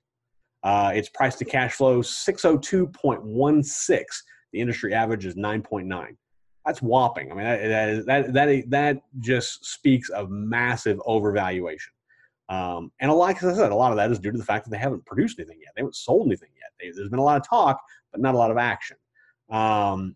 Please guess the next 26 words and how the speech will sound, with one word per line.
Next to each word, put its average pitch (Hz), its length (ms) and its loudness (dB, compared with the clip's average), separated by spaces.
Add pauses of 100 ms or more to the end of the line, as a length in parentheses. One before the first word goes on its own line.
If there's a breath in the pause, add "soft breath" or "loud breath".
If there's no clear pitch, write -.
(140)
Boris 131 360 2
Schlossberg 131 640 4
with 107 320 0
F 123 140 2
X - 140 -2
Strategies, 127 760 2
uh, 107 40 4
uh, 98 720 0
at, 98 240 -4
uh, 101 80 -2
B 104 160 -6
K 120 180 0
Asset 117 260 -2
Management 117 480 0 (500 loud breath)
actually 359 320 4
said 156 320 2
that 120 280 2
Nikola 151 500 4
would 127 180 4
be 131 140 4
a 110 80 2
strong 139 880 4 (180)
potential 143 440 0
competitor 139 640 0
to 156 60 -6
Tesla, 170 540 2